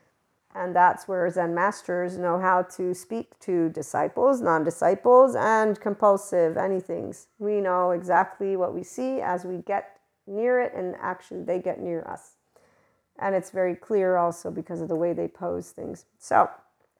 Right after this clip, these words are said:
long story short, those are not the relationships that we actually embark on building anything with, because there's no substance behind those who hide their emotions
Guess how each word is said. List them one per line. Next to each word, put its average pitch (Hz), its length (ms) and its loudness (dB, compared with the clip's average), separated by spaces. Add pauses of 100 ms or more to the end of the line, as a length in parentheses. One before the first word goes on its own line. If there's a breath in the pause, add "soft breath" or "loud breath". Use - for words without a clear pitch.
(340)
long 196 300 2
story 208 220 -6
short, 180 440 0
those 185 200 -2
are 190 100 0
not 185 220 2
the 185 60 0
relationships 180 640 -4
that 175 180 -4
we 196 300 -2
actually 170 640 -2
embark 180 420 2
on 175 380 0
building 185 480 0
anything 170 420 -2
with, 170 240 -2
because 175 320 -8
there's 170 240 -2
no 175 120 -6
substance 170 600 -6
behind 175 560 -6
those 175 240 -2
who 180 160 -8
hide 180 460 -2
their 175 240 -2
emotions 180 500 -8